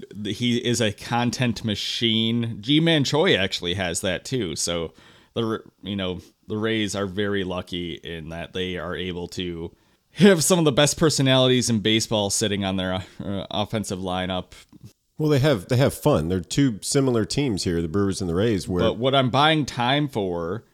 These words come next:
Speaker 2: Oh, yeah.
Speaker 1: is I wanna make sure Wander Franco's healthy before <laughs> I say Wander Franco.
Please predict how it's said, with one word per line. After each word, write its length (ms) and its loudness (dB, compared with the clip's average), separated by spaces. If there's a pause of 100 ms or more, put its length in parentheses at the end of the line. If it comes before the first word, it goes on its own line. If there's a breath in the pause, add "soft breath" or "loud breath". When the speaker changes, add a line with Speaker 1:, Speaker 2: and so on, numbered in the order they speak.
(120)
Speaker 2:
Oh, 160 4
yeah. 120 0
Speaker 1:
is 640 -2
I 100 -4
wanna 160 -2
make 140 0
sure 200 0
Wander 360 0
Franco's 600 -4
healthy 560 -6 (460 soft breath)
before 380 -2
<laughs> 40 0
I 100 6
say 420 0
Wander 360 -2
Franco. 500 -8